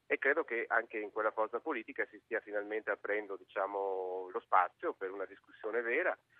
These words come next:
per delle votazioni, per, non so, diciamo, delle, delle proposte che possono essere anche messe ai voti da parte dei componenti di quel partito. Cioè, mi sembra un fatto,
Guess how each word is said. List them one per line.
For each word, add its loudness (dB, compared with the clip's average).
per 4
delle 4
votazioni, 2
per, 4
non -4
so, 0
diciamo, 2
delle, 0
delle 6
proposte 2
che -4
possono -4
essere -2
anche -6
messe -6
ai 2
voti -6
da -2
parte 2
dei -8
componenti -8
di -14
quel -6
partito. -6
Cioè, -4
mi -16
sembra -2
un -4
fatto, 0